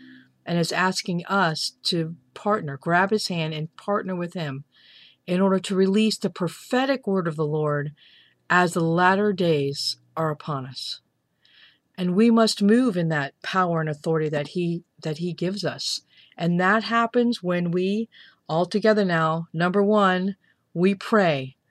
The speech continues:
intercession, diversity of tongues. Number two, commune with him, spend time in his word, and study thereof. All of that, as I continue to get, hopefully get deeper in that area,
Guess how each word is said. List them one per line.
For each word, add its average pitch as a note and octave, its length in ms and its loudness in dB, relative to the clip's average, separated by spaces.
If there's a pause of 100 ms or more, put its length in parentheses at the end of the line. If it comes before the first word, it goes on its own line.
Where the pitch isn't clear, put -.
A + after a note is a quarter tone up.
(520)
intercession, F#3+ 880 0 (140)
diversity D#3+ 560 0
of D3 160 -4
tongues. G#3 480 0 (500)
Number G#3+ 460 4
two, D3+ 560 2 (320)
commune F#3+ 500 2
with B3 220 2
him, D#3+ 460 -2 (180)
spend D#3+ 440 -2
time F#3 300 0
in G#3 80 2
his G3+ 160 2
word, D#3 420 0 (400)
and D#3+ 200 -4
study D3 400 0
thereof. C3+ 640 -6 (920)
All A3+ 320 6
of G3 140 0
that, C#3+ 340 -2 (260)
as E3+ 220 -2
I F3+ 100 2
continue F3+ 500 0
to D#3+ 120 -4
get, D#3 240 -2 (180)
hopefully D#3+ 380 -6
get D3 200 -4
deeper F#3+ 360 -2
in D3 100 -2
that D3 200 -2
area, D#3+ 500 -2